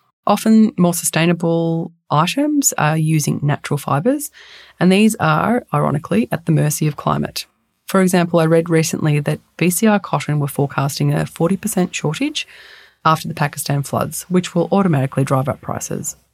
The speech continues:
There's a lot of time and process and labour that's invested in being able to cultivate a crop and then put it through all the different processes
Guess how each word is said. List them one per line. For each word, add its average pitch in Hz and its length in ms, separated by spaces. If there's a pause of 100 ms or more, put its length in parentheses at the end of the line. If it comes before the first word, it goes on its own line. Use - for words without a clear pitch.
(800)
There's 175 140
a 190 60
lot 196 140
of 190 220
time 160 560
and 131 180
process 147 640
and 147 180
labour 165 280
that's 135 240
invested 151 480
in 147 160
being 147 180
able 131 200
to - 80
cultivate 160 540
a 143 40
crop - 400 (120)
and 151 240
then 139 160
put 202 180
it - 80
through 165 160
all 160 80
the 151 60
different 139 280
processes 139 760